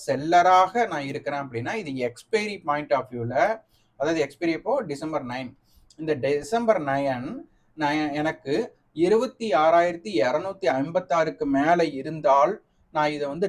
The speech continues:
ரெண்டையுமே சேர்த்து செல் பண்றேன் அப்படின்னா எனக்கு லாஸ்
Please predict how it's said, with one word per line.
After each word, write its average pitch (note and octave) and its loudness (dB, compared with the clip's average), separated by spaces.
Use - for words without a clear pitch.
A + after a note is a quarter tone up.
ரெண்டையுமே F3 0
சேர்த்து G3 2
செல் E3+ 4
பண்றேன் D3+ -2
அப்படின்னா B2 -6
எனக்கு C3+ -2
லாஸ் C3 2